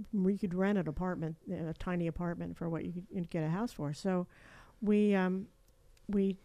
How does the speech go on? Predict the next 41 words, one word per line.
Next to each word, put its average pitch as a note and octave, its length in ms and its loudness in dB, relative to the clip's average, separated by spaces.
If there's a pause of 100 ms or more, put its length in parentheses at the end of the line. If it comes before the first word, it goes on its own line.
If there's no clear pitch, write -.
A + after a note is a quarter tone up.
left G#3 280 0
the C#4 60 0
kids C4 260 2
with C4 140 0
my A3 140 4
parents, G3+ 600 0
and F3+ 160 2
we F3+ 100 2
came G3 240 2
here G3 140 4
for F#3 160 -2
a F3 60 2
long F3+ 240 2
weekend F#3 440 0
to G#3 80 0
have F3 180 2
a F3+ 40 2
look A3+ 220 0
at - 60 -14
the G#3+ 60 -4
place E3 340 -2
and F#3 100 0
see F#3 160 -2
if F#3 140 -2
it - 80 -4
was F#3+ 120 -2
someplace F#3+ 400 -2
that F#3+ 140 -2
we F#3 140 -2
could A3 240 -2
live. C4 460 -4 (640)
Not G#3 160 4
just G#3 320 0
a F3 220 0
good F#3 140 -2
place E3+ 200 0
to F#3 80 -4
raise D#3+ 220 -2
kids, E3 300 -2
but G3+ 180 -2
also F#3 500 0